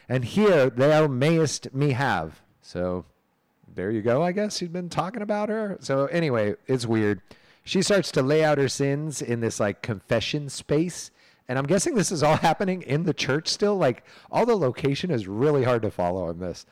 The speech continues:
Uh, like, literally in front of everyone. I'm not really sure. But anyway, she confesses to doing all deadly sin that ever meeked woman begin.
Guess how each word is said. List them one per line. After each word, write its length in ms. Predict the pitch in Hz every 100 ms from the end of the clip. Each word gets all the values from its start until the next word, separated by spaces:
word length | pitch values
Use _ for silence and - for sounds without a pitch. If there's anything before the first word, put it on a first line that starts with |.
| - - _
Uh, 300 | - 98 95 -
like, 300 | 104 104 -
literally 420 | 110 120 147 151
in 80 | 135
front 200 | 117 131
of 80 | 110
everyone. 420 | 104 139 139 147
I'm 100 | 120
not 140 | 127 135
really 220 | 135 110
sure. 220 | - 92
But 100 | 101
anyway, 240 | 135 131 123
she 140 | 135
confesses 720 | 117 123 - 226 214 156 127
to 120 | - 123
doing 380 | 143 139 135 - _ _ _ -
all 320 | 151 214 220
deadly 460 | 196 185 185 170 151
sin 500 | - 180 165 139 135
that 220 | 120 135 -
ever 400 | 147 180 185 170
meeked 440 | 127 135 170 - 151
woman 480 | 135 117 165 147 135 -
begin. 600 | 113 127 110 156 113 92